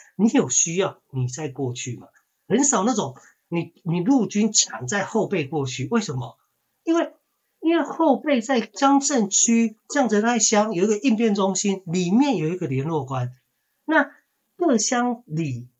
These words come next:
各村里跟仁爱乡应变中心在申请兵力、兵力申请的时候，还有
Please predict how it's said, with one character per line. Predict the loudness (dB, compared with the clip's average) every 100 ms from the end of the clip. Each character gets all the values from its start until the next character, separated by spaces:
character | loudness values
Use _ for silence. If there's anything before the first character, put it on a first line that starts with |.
| _ -4
各 | -2
村 | -2 -4 0 2 2
里 | -2 -6 2
跟 | 2 4
仁 | 0 0
爱 | 0
乡 | 0 0 0
应 | 0 2
变 | 2
中 | 2 -2
心 | -2 -2
在 | -2
申 | 0 0 -2
请 | -4 -2
兵 | 0
力、 | 0 -2 -6 _ _ _ _
兵 | -2 2
力 | 2 0 -2
申 | 0 4 4
请 | 4 -4
的 | -4
时 | -4
候， | -4
还 | -4 0 2
有 | 2 0